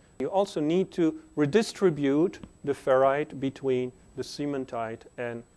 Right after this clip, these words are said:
the, um, ferrite. Okay, so what, so what, what happens actually? Yes, um, so if we, um, have a small undercooling, hmm, for instance,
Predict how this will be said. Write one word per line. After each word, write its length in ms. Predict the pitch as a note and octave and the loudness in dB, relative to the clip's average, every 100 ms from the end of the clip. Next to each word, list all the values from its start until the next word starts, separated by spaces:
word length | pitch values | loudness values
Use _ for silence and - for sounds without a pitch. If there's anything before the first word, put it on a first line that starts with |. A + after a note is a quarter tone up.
| _ - | _ -14
the, 400 | G#2+ A#2 A2+ A2+ - _ G#2+ | -4 -2 -2 -6 -12 _ -10
um, 280 | G#2+ G#2+ - _ _ _ _ _ _ _ - _ - _ _ - | -8 -10 -14 _ _ _ _ _ _ _ -20 _ -20 _ _ -4
ferrite. 260 | F#3 D3 A2+ - - | 0 0 0 -10 -16
Okay, 240 | C#3+ G#3+ | -8 -8
so 120 | A3+ E3 | -2 2
what, 380 | F#3 - E3+ | 2 2 -4
so 80 | - | 2
what, 200 | D#3+ E3+ | 2 2
what 200 | D#3 D#3 | 0 0
happens 360 | D#3 F3 C#3 - | 2 0 -2 -2
actually? 520 | C#3+ - - G3+ D4+ F4 _ - _ - | -4 -2 -4 -2 -2 -8 _ -20 _ -12
Yes, 180 | F#3+ - - - - - _ _ - | -12 -12 -20 -20 -20 -20 _ _ 2
um, 340 | E3 E3 E3 - | 4 6 2 -2
so 360 | - G3 F#3+ - | 4 4 4 2
if 260 | G3 - | 0 0
we, 320 | A#3 B3 G#3+ - _ _ _ - | 0 2 0 -4 _ _ _ -6
um, 380 | D3 C3+ C3+ - _ _ _ _ _ _ _ _ _ _ - | -4 -2 -4 -8 _ _ _ _ _ _ _ _ _ _ -4
have 220 | F3 D3+ | -2 -2
a 40 | |
small 440 | - A#3+ C#4+ C4+ F3 | -4 -2 0 0 0
undercooling, 640 | D3+ C3 C3+ C3 F3+ E4 - _ _ _ _ | -2 -2 -2 0 0 -2 -12 _ _ _ _
hmm, 120 | D#3+ - _ _ _ _ | -20 -20 _ _ _ _
for 120 | C3 | -6
instance, 500 | B2 - B2 A2+ | -6 -8 -10 -10